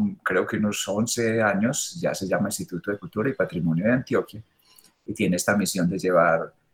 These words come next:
eh, formación, de fomentar, eh, la gestión, eh, cultural, apoyo a las casas de la cultura, las alcaldías, los líderes comunitarios, en todas estas áreas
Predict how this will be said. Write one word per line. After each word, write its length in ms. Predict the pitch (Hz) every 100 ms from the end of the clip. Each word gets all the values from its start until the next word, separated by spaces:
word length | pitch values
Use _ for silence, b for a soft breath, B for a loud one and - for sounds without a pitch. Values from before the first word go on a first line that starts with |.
| _ -
eh, 420 | 92 92 90 90
formación, 920 | 85 101 95 95 85 - 101 95 92 98
de 100 | 98
fomentar, 640 | 95 95 92 - 90 87
eh, 240 | 90 92
la 140 | 92 92
gestión, 960 | 95 - - 104 104 104 101 101 98
eh, 420 | 95 92 92 92 90
cultural, 600 | 101 92 92 101 98 95
apoyo 360 | 95 - 92 98
a 20 |
las 140 | 90
casas 180 | - 90
de 60 | 92
la 80 | 87
cultura, 680 | 92 85 101 98 101 98
las 180 | 90 -
alcaldías, 840 | 90 - 87 85 95 95 95 90 101
los 220 | 95 101
líderes 600 | 101 104 101 101 98 95
comunitarios, 840 | 101 95 90 - 95 95 98 95
en 140 | 92 95
todas 260 | 113 117
estas 260 | 113 - 107
áreas 460 | 113 110 95 -